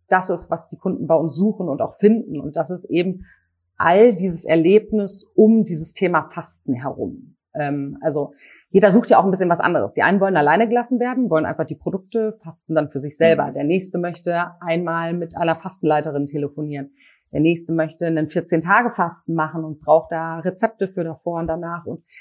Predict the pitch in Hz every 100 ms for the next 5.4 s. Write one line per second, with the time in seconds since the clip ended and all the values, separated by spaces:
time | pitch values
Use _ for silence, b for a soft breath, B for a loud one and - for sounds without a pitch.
0 | B 190 202 208 - 196 185 208 196 208
1 | 190 196 202 202 196 208 202 185 185 185
2 | 220 220 170 143 135 131 147 147 151 160
3 | 160 147 147 151 165 160 151 147 _ _
4 | _ _ 160 156 160 160 131 - - 185
5 | 165 - 151 -